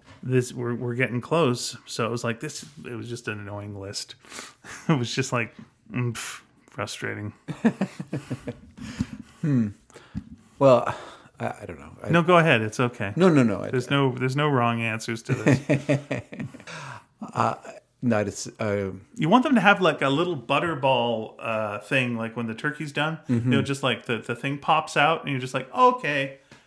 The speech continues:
Speaker 2: Yeah.
Speaker 1: there you go. There, now we know. It's, it's, it's, it's, it's that."
Speaker 2: Sure. I do think that, not that they know, but, you know, they are in discomfort and stuff, and so they do seek your, your, co-, you know, you to comfort them and stuff.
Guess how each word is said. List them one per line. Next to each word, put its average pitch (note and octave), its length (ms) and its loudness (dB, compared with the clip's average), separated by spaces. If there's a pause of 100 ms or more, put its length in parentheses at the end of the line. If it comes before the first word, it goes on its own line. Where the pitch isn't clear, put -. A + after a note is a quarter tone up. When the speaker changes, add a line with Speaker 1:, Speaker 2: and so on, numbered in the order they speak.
Speaker 2:
Yeah. A#2+ 160 6
Speaker 1:
there F#3+ 60 2
you F3+ 160 0
go. C3 420 0
There, D#3 200 -2
now F3 260 0
we F3 80 -6
know. A#2+ 440 -4 (460)
It's, - 340 -14
it's, - 480 -12
it's, - 400 -8
it's, D3 260 -6
it's E3 240 -6
that." A#2 440 2
Speaker 2:
Sure. G2 360 -4 (460)
I G3 80 6
do G#3 100 8
think E3 240 6
that, A#2 260 4 (320)
not A#2 220 -4
that A2 80 -14
they G#2 140 -2
know, G#2+ 380 2
but, G2 220 -6 (400)
you D3 120 2
know, G2 180 4
they G#2+ 140 0
are G#2+ 260 2 (220)
in A#2+ 140 4
discomfort G#2+ 600 0
and G#2 160 -6
stuff, G#2 340 -6
and G#2 140 -10
so G#2+ 140 -6
they G#2 160 -4
do G#2 260 -4
seek - 380 -6
your, G#2 480 -6 (520)
your, G2+ 260 -4 (340)
co-, A2 220 -4 (120)
you A#2+ 120 -10
know, G#2+ 120 -10
you G#2+ 160 -8
to G#2+ 80 -12
comfort - 440 -10
them G#2+ 220 -10
and G#2+ 140 -14
stuff. - 220 -12